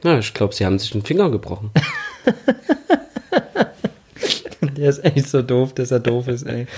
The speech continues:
Speaker 2: So gut, so gut. Ja, aber heute sitzen wir hier nicht zusammen, weil wir uns Witze erzählen wollen.
Speaker 1: Warum nicht?
Speaker 2: Stimmt eigentlich. <laughs>
Speaker 1: Ach so,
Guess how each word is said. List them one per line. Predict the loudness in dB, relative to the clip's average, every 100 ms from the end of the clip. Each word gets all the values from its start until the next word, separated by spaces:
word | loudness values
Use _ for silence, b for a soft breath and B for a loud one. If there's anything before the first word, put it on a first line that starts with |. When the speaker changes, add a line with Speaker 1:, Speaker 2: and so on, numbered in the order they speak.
| -12 -14 B
Speaker 2:
So | -2 0
gut, | 2 2 0 -4
so | -14 -8 -6
gut. | -6 -6 -10 _ B B B B B _
Ja, | 4 6 4
aber | 4 4 4
heute | 4 2 4 2
sitzen | 2 0 2
wir | 4
hier | 4
nicht | 2 0
zusammen, | 0 2 2
weil | 2 2
wir |
uns | 0 0
Witze | 0 0 -6
erzählen | -4 -4 -2 0
wollen. | 2 2 0 -4 -10
Speaker 1:
Warum | -8 -4 -2
nicht? | -2 -4 -8 -16 _ b b b -14
Speaker 2:
Stimmt | -6 -4 -4
eigentlich. | -4 -4 -6 -8 _ -18 0 2 4 0
<laughs> | 4 2 2 -4 -4
Speaker 1:
Ach | -10
so, | -6 -6